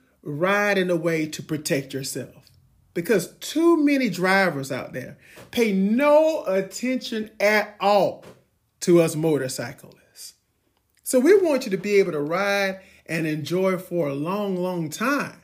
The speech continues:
We don't want to talk about the negative and the accidents and the this and the that? What about all the opportunities that you have to ride that doesn't involve that? And you can increase that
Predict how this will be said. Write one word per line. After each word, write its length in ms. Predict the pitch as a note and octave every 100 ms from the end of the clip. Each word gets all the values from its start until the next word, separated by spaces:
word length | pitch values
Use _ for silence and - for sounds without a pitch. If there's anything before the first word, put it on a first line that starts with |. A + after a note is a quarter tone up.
| _ _ -
We 120 | F3+
don't 140 | B3+
want 160 | B3+ A#3
to 60 | -
talk 240 | A#3+ B3+
about 400 | C#3+ E3 C#3 - _ _ E3
the 80 |
negative 840 | D3 D3 F#3+ F3 D3+ D3+ C#3 C3 -
and 260 | - C3+ C#3
the 60 |
accidents 840 | C#3 F3+ G3+ G3+ D3+ D3 - -
and 160 | C#3 C#3
the 80 | C3+
this 320 | C#3 D#3+ -
and 80 | C3
the 60 |
that? 280 | C3 A3 F3+
What 140 | A#3+ D4+
about 240 | C4+ -
all 300 | A3 B3+ C4
the 100 | A#3+
opportunities 680 | A#3+ A3 G#3+ A3+ G#3 F#3+ E3
that 180 | D3 D#3+
you 140 | G#3
have 180 | F#3+ E3
to 80 | D3+
ride 340 | E3 D#3+ C#3+
that 140 | C3
doesn't 260 | D3+ D#3+ C#3
involve 480 | C3+ D#3 F#3+ E3+ C#3
that? 240 | C#3 - - - -
And 160 | D#3
you 100 | G3
can 200 | G#3+ D3+
increase 640 | C3+ - - D4+ E4 -
that 380 | - B3+ - -